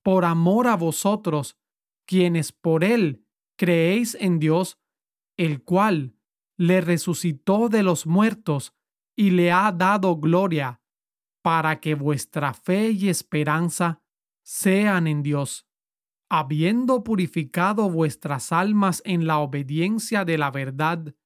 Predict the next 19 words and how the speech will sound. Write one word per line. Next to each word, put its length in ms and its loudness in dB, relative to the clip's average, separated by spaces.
mediante 800 -2
el 120 -6
Espíritu, 800 -4
para 440 0
el 180 -2
amor 640 -2
fraternal 1080 -2
no 420 2
fingido, 840 -2
amaos 1000 0
unos 560 2
a 180 2
otros 680 0
entrañablemente 1600 0
de 280 0
corazón 760 0
puro, 460 -2
siendo 640 2
renacidos 840 0